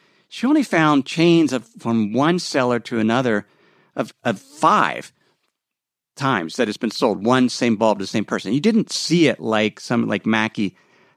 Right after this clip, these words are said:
talked about. And she could only, in the original literature, find thirty-seven people that spent more than four hundred guilders on bulbs, which, you know, would be equivalent to, what, four thousand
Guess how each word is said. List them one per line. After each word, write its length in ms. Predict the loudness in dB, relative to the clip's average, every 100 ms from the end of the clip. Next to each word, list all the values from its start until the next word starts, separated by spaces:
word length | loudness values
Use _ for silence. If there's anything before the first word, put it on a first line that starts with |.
| -6
talked 260 | -4 -4
about. 240 | -4 -2 -2
And 100 | -2
she 200 | 0 0
could 160 | 2
only, 440 | 2 2 4 4 2
in 80 | 2
the 100 | 0
original 280 | 0 0
literature, 320 | 0 -2 -4 -8
find 460 | -6 -4 -2 -2 _ _ _ _ _ _ -2
thirty-seven 640 | 2 2 2 0 0 0
people 340 | -2 -2 -2
that 280 | 0 -2 -2
spent 440 | -8 -4 -4 -4 -2
more 580 | 0 2 2 2 0 -4 _ _ _ _ -10
than 580 | 0 2 2 2 0 -2 _ _ _ _ _ _ _ _ -20
four 360 | -4 0 2
hundred 460 | 2 0 0 -2 -2
guilders 500 | 0 2 0 -2 -6 _ -2
on 240 | 0 0
bulbs, 360 | 0 0 -2 -4
which, 200 | -8 -8 -8
you 100 | -6
know, 60 | -4
would 220 | -2 -2
be 320 | 2 2 2 -2
equivalent 560 | -12 -4 -2 2 2 0
to, 360 | -2 0 0 -2
what, 240 | -4 -6 -6
four 340 | -2 2 2
thousand 640 | 0 0 2 0 0 -2